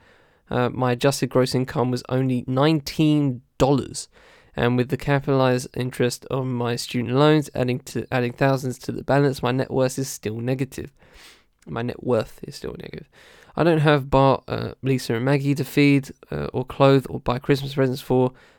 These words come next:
I'm not sure how I'd make it if I did. Someone I follow on Twitter, Erica Chappell, recently, uh, encapsulated my feelings about The Simpsons in a tweet, quote,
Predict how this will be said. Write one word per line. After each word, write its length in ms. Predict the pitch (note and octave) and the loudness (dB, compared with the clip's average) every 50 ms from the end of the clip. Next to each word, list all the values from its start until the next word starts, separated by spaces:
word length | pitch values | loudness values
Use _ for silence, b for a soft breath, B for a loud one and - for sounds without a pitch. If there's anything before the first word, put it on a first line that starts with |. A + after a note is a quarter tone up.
| b b b | b b b
I'm 180 | A#2 B2 B2+ | 0 2 2
not 140 | B2+ B2 B2 | 2 2 0
sure 380 | - - - - A#2+ A#2+ A#2+ - | 0 0 2 2 4 2 2 -2
how 300 | - - C3 A#2+ A#2+ A#2+ | -2 0 2 2 4 2
I'd 200 | A#2+ A#2+ - - | 2 0 -2 -4
make 320 | A#2+ A2+ A#2 B2 - - | -4 -2 -2 -4 -4 -6
it 120 | - - - | -6 -6 -6
if 200 | A#2 B2 - - | -8 -6 -4 -4
I 120 | B2 B2 | -4 -4
did. 440 | A#2+ C#3 C#3+ - D3 C#3+ B2 C3+ C3 b b b b b b b b b | -4 -6 _ 2 2 2 2 2 -2 b b b b b b b b b
Someone 340 | - - C#3 C3 C3 B2+ B2 | -4 -2 0 2 2 2 2
I 80 | B2 | 0
follow 300 | - - C#3 B2+ B2 B2 | 0 0 0 2 2 2
on 80 | A#2+ A#2+ | 0 0
Twitter, 420 | - - D3+ C#3+ - D#3+ D#3 - - | 0 0 0 0 0 0 0 0 0
Erica 300 | - B2 B2+ - - - | 0 -2 -2 -2 -6 -10
Chappell, 560 | - - - D#3+ D3 - - D#3 D3+ D3 C#3 | -6 -2 -2 -2 -2 0 2 2 4 4 4
recently, 520 | C#3 D3 C#3+ - D3 C#3+ C3+ C3 B2+ - _ | 2 0 0 0 0 0 0 0 -2 -6 _
uh, 180 | - - A#2+ - - - - - | -6 -6 -6 -6 -6 -8 -8 -6
encapsulated 640 | C3 C3 - - D3+ C#3+ C#3 - - B2+ B2 A#2+ A#2+ | -6 -6 -4 -4 -4 -4 -4 -4 -4 -2 -2 0 -2
my 120 | A#2+ B2 | -2 -4
feelings 360 | - - B2+ B2+ B2 A#2+ - | -4 -2 -2 -2 -2 -2 -4
about 220 | A#2+ - C3 C#3+ C#3 | -2 0 2 2 2
The 80 | C3+ | 0
Simpsons 440 | - - C3 B2 - - B2 A#2+ C3 | -2 -2 -2 -2 -2 -4 -6 -4 -4
in 100 | B2 A#2+ | -4 -4
a 60 | A#2+ | -4
tweet, 360 | A#2 - - F3+ D#3+ B2+ C#3 - | -6 -4 -2 0 0 0 -2 -4
quote, 320 | - - D#3+ C#3+ A#2 - | -2 2 2 2 2 0